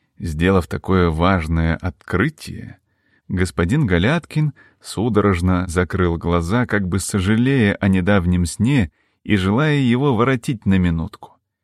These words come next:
Но через минуту он одним скачком выпрыгнул из постели, вероятно, попав, наконец, в ту идею, около которой вертелись до сих пор рассеянные, не приведенные в надлежащий порядок мысли его.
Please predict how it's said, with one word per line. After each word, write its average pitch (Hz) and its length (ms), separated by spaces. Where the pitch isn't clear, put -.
Но 87 240
через 85 360
минуту 92 500
он 110 200
одним 101 380
скачком 107 720
выпрыгнул 92 600
из - 180
постели, 117 560
вероятно, 95 600
попав, 98 400
наконец, 92 520
в - 100
ту 113 240
идею, 104 540
около 104 380
которой 113 420
вертелись 104 640
до 92 140
сих 92 240
пор 113 320
рассеянные, 90 1300
не 95 140
приведенные 110 840
в 90 60
надлежащий 98 680
порядок 113 600
мысли 92 500
его. 80 420